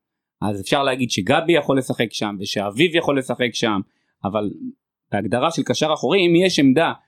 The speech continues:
שאנחנו קצת חסרים בה כרגע, עוד פעם, אני לא הייתי עכשיו רץ ומחתים קשר אחורי, שלא יבינו אותי לא נכון, אבל זה עמדה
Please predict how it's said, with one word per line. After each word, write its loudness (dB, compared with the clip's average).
שאנחנו 0
קצת 0
חסרים 0
בה 2
כרגע, 2
עוד 0
פעם, 2
אני 2
לא 2
הייתי 2
עכשיו 0
רץ 0
ומחתים 2
קשר 0
אחורי, -4
שלא 0
יבינו 0
אותי 0
לא 0
נכון, -2
אבל -4
זה -2
עמדה 0